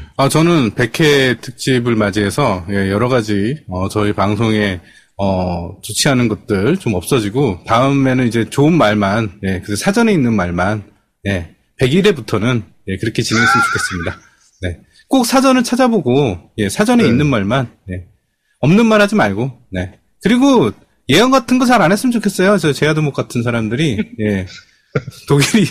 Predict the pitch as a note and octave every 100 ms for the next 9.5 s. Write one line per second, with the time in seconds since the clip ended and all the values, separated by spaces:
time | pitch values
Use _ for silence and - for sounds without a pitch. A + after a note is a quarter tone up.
0 | - C#4 - - - A3 - C3+ B2+ D#3
1 | G#3 F#3+ D3+ F3 F#3+ E3+ D3+ F3 A2 A2
2 | A2 G#2 F#2+ G#2 A#2+ F#3+ F3+ B3+ A#3+ G3
3 | G3 B2+ - C3 A#2 F3 D#3+ G2+ - D#4
4 | C#4+ C4+ E4+ A#3 A3 B3+ E3+ - - D#4+
5 | E4 D#4+ - E4+ - F#3 G#3 D4+ F#3+ C#3+
6 | C3 C3 G3 B2 A#2 A2 - G#2 F2+ F#2+
7 | - C3 - D4 E3 C#3 E3 C3+ B2 A2
8 | B2 D3 A#2+ G#2+ A2 A2 G2+ F#2+ B2+ D#3
9 | C3+ A#2 G#2+ F#2+ F2